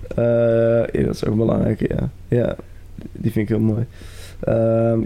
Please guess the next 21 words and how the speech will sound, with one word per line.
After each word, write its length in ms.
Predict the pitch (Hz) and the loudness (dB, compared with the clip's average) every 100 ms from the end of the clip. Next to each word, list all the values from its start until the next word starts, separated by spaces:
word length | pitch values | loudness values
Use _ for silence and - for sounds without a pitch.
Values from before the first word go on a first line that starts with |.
| - | -2
kettingen 640 | - - 123 117 113 117 | -4 0 2 2 2 2
en 220 | 104 104 | 2 0
dat 140 | 107 - | 0 -2
soort 220 | 117 - | -4 -2
dingen. 340 | 107 107 113 - - - - - | -2 0 -2 -6 -16 -18 -16 -6
Ehm, 540 | - 120 120 120 117 120 - - - - | 0 2 2 2 2 -2 -8 -18 -14 0
nou, 300 | 123 127 123 | 2 4 2
ik 180 | 131 117 | 2 2
denk 180 | 131 147 | 4 4
dat 100 | 143 | 4
het 100 | 127 | 4
heel 260 | 127 156 | 4 4
belangrijk 520 | 135 127 127 120 120 | 4 2 2 2 0
is 260 | - 117 123 | 0 0 -2
om, 380 | - 120 113 113 | 0 2 4 2
ehm, 340 | 113 110 107 107 107 107 - - - - - - - - - - | 2 2 2 2 0 -2 -8 -14 -18 -16 -18 -18 -18 -14 -14 -2
die 120 | 110 | 0
zwaarte 400 | 110 110 110 113 | 2 4 2 0
van 180 | 113 110 | -2 0
het 120 | - | 0
bestaan, 640 | 120 - 120 117 113 110 | -2 -2 0 2 2 0